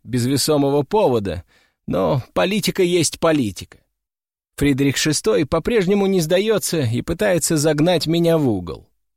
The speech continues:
И для меня эта игра максимально опасна. В этом дворце нет моих сторонников.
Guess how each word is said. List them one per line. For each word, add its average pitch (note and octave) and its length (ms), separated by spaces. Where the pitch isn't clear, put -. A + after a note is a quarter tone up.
И A#2+ 120
для E3+ 180
меня A3 320
эта F#3+ 200
игра F3+ 540
максимально F#3 840
опасна. D3 520
В G#2 120
этом D#3 300
дворце D#3 600
нет E3+ 380
моих F3 300
сторонников. B2 720